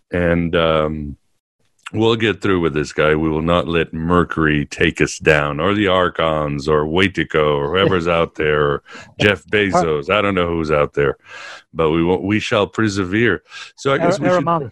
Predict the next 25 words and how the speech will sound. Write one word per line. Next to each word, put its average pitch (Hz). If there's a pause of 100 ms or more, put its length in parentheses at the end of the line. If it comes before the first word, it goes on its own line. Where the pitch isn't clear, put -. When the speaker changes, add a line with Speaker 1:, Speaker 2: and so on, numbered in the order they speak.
(160)
Speaker 2:
as 143
Steiner 156
would 139
say. 160 (460)
Speaker 1:
There 104
you 95
go, 92
Ahriman 92
Steiner. 87
Yes, 80
technology. 82
Speaker 2:
Yeah. 135 (440)
Yeah. 147
Speaker 1:
<laughs> - (560)
Speaker 2:
Yeah. 143
Speaker 1:
So 135
I 139
guess 147
we 147
should 131
probably 139
get 131
to 127
the, 117
um, 107